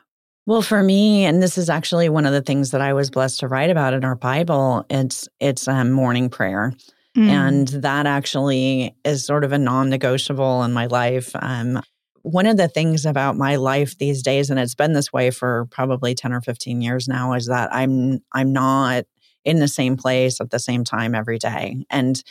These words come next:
Speaker 1: it actually, I can say, is partially related to my husband's work. He's an emergency medicine physician, and he works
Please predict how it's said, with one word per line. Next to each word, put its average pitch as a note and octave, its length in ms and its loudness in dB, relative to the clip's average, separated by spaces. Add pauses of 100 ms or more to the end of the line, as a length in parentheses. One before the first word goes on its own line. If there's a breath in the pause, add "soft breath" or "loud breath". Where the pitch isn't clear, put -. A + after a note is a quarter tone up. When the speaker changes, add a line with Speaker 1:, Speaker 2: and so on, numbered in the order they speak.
(340 loud breath)
Speaker 1:
it F3 100 2
actually, F#3 800 2
I C#3+ 60 0
can D#3 160 0
say, C#3+ 340 2
is C3+ 240 -2 (100)
partially F3 540 0
related C3 500 2
to B2 260 -2
my A#2+ 120 0
husband's C3 460 -2
work. A#2+ 220 -2
He's C3+ 260 -2
an B2 100 -2
emergency A#2+ 500 -4
medicine A#2+ 480 -4
physician, A#2 480 -6
and A#2 200 -2
he D#3+ 180 0
works B2+ 540 -4